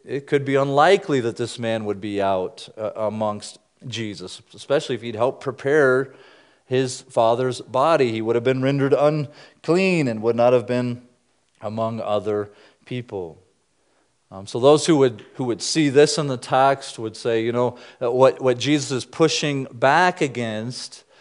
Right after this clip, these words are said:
i-, is that this man is just gonna kinda wait indefinitely so that he can gain his inheritance.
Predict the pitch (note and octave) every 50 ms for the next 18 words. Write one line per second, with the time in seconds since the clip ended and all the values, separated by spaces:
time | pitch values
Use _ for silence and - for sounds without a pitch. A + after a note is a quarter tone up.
0 | - - _ _ _ - C#3 C#3+ D3 - D3+ D3 D3 C#3+ C3 - - - - C#3
1 | C#3+ C#3+ C#3+ - E3 E3 E3 - D#3 D3+ D3 C#3+ C#3 C3+ A#2+ - D3 C#3 - -
2 | C#3+ C3 B2 - - C#3+ C3+ B2+ A#2 B2 C3+ D3 D#3+ D3+ - C#3 C#3 C3+ B2 C3+
3 | C#3 D3 C#3+ - C#3+ C3+ C3 B2 B2+ C3 B2 A#2+ A#2+ A#2 A2+ - - - - -
4 | - - D3 C#3 B2+ B2 A2+ - C3 C3 B2 - C#3 B2+ A#2 A2 B2 A#2 A#2 A#2
5 | A#2 A2+ G#2+ G#2+ A#2 A2+ A2 G#2+ G#2+ G#2+ G2+ F#2+ - - - - - _ _ -
6 | A2+ A2 G#2+ A2+ G#2+ G#2+ G#2+ G#2 G#2 - - F#2+ E2+ D#2 - - - - - -
7 | - - _ _